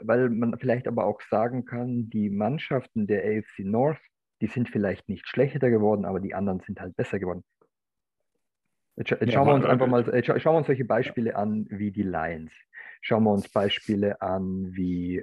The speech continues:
Speaker 1: ähm, wen gibt's denn noch? Jetzt pass auf. Wer hat mich denn noch positiv überrascht?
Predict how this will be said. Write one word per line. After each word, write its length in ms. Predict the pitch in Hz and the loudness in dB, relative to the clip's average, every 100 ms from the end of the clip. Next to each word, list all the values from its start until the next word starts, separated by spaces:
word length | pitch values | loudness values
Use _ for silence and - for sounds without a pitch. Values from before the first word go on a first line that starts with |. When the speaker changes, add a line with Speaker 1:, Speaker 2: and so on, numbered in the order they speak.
| - | -6
Speaker 1:
ähm, 380 | 85 90 85 | -8 -8 -10
wen 120 | 92 90 | -10 -12
gibt's 220 | 92 - - | -14 -18 -12
denn 140 | 92 87 | -10 -6
noch? 240 | 90 87 | -8 -8
Jetzt 180 | 90 - | -14 -14
pass 220 | 101 87 | -14 -14
auf. 240 | 90 90 - _ - - - - | -14 -16 -16 _ -20 -20 -20 -6
Wer 80 | 98 | -2
hat 80 | 98 | -2
mich 100 | 98 | -4
denn 160 | 101 | -2
noch 180 | 98 98 - | -2 -2 -4
positiv 480 | 104 98 95 95 | -6 -4 -4 -6
überrascht? 640 | 95 98 95 90 90 - | -4 -2 -2 -2 -6 -12